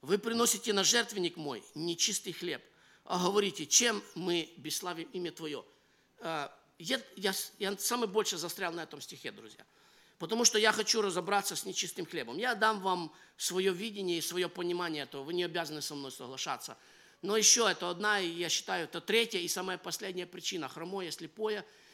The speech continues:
мы пренебрегаем весом Божьего служения, не понимая, друзья, что то, что мы делаем для Бога, это единственное то,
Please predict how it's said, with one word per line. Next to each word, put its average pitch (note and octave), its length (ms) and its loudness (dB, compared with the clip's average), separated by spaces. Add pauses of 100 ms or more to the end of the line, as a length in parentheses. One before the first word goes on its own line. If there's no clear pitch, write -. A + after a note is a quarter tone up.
(100)
мы F#3+ 180 2
пренебрегаем F3+ 1000 0 (760)
весом C#3+ 600 2
Божьего E3+ 460 -2
служения, D#3 720 -4 (360)
не F3 140 0
понимая, F#3 560 0
друзья, D3 340 -6
что D#3 200 -6
то, F3+ 140 -6
что - 160 -4
мы D#3 120 -2
делаем D#3 320 -2
для D3 140 -4
Бога, E3 360 0 (200)
это D#3+ 200 -8
единственное E3+ 760 -4
то, - 500 -8